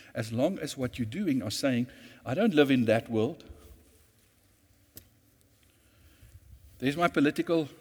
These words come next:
leader, and there's my Jesus, and the two of them must just never meet one another." No, there's my political leader, and there's my Jesus. He's my king. He's just a temporary institution given by God to do some things on this earth.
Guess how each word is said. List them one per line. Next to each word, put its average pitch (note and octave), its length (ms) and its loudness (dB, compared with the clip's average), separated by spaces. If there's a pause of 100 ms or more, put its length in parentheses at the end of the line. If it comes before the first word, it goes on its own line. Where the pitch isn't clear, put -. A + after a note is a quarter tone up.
(140)
leader, D#3+ 320 2
and G#2+ 140 -2
there's C3+ 200 0
my D#3 140 0
Jesus, C#3+ 460 -2
and A2 140 -4
the A2 60 -2
two D#3 220 -2
of C3 100 -2
them C3 140 2
must A#2 160 -2
just B2+ 140 -6
never A#2 200 2
meet G#2+ 240 -2
one F#2+ 160 -6
another." F2 340 -10 (3500)
No, D#3 220 6
there's F3 220 2
my F3+ 120 2
political D#3 480 0
leader, C3+ 300 2
and A2+ 100 0
there's B2+ 160 -2
my C#3 120 0
Jesus. G#2 420 -2
He's F#3 200 -2
my E3+ 160 -2
king. C#3 540 0 (360)
He's F3+ 300 -8
just - 260 -6
a C#3 60 -6
temporary C#3 580 0
institution A2+ 680 -4
given A2+ 280 -4
by A2 160 -2
God G2 360 -6
to G#2+ 100 -14
do G2+ 180 -6
some A#2 240 -6
things G2+ 340 -6
on F2+ 180 -10
this F2 260 -12
earth. F2+ 300 -16